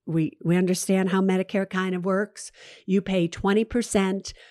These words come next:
for your bills out of your own pocket for doctors and tests and things like that.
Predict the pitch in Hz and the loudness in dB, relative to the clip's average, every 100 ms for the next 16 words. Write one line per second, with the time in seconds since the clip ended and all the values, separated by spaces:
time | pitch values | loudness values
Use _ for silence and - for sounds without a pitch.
0 | _ - 160 165 190 196 170 170 165 165 | _ -4 -2 0 0 -2 0 2 2 -2
1 | 160 143 151 180 185 190 196 - 165 156 | -4 -4 -4 -2 -2 -4 -6 -4 -4 -4
2 | 170 - 185 170 156 160 - 170 165 180 | -6 -4 -4 -2 -4 -4 -4 -6 -4 -6
3 | 180 - 156 - 170 160 170 - 156 156 | -6 -6 -6 -6 -6 -4 -4 -2 -6 -4
4 | 202 202 175 - | -2 0 0 -2